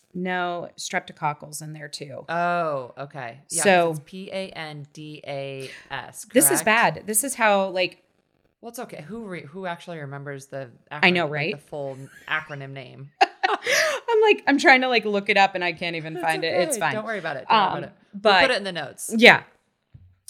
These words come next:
Speaker 1: So, uh, yeah, that started, um,
Speaker 2: So when they said that to you, like, did they explain what that meant? Or did you actually kind of understand it because that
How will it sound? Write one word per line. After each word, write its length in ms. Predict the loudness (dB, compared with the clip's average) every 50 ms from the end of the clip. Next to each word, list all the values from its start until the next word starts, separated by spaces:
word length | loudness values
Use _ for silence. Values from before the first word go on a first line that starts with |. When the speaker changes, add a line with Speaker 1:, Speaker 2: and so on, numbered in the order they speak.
| -20 _
Speaker 1:
So, 760 | -10 -4 4 8 8 8 8 8 4 2 0 -4 -6 -8 -8 -6
uh, 300 | -6 -6 -6 -6 -8 -8 -6
yeah, 260 | -4 -2 0 0 0 0
that 260 | -2 -4 -6 -6 -4
started, 680 | -4 -4 -4 -2 0 0 0 0 0 -4 -4 -6 -10 -18 _
um, 420 | -20 -20 -20 -20 -20 -20 -20 -20 _ _ _ _ _ _ _ _ -14 -12
Speaker 2:
So 120 | -10 -8
when 160 | -8 -8 -8 -8
they 100 | -8 -8
said 300 | -8 -6 -6 -6 -4 -2
that 240 | -2 -2 -2 -4
to 120 | -10 -16 -14
you, 500 | -12 -10 -10 -10 -8 -10 -10 -10 -10 -10
like, 180 | -10 -12 -12 -12
did 140 | -16 -16 -14
they 160 | -14 -14 -14
explain 1400 | -16 -18 -16 -14 -12 -10 -8 -10 -10 -12 _ -12 -12 -12 -10 -10 -12 -12 -10 -10 -12 -10 -12 -12 -14 -14 -12
what 200 | -12 -12 -12 -12
that 200 | -14 -14 -14 -14
meant? 300 | -12 -10 -10 -8 -8 -10 -10
Or 120 | -10 -10 -10
did 180 | -10 -14 -14
you 140 | -12 -10 -4 0
actually 460 | 2 2 2 0 -6 -12 -12 -12 -12
kind 180 | -10 -12 -12 -10
of 80 | -10 -12
understand 500 | -12 -12 -12 -14 -14 -14 -12 -12 -12 -12
it 80 | -14
because 240 | -16 -16 -18 -16 -10
that 260 | -8 -8 -8 -8 -10